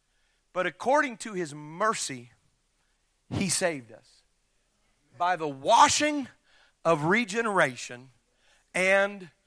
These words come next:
renewing of the Holy Ghost." The washing, the regeneration, and the renewing that came from the Holy Ghost.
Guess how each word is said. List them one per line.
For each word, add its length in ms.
renewing 720
of 140
the 120
Holy 260
Ghost." 500
The 100
washing, 640
the 100
regeneration, 1000
and 160
the 80
renewing 680
that 220
came 400
from 500
the 120
Holy 260
Ghost. 520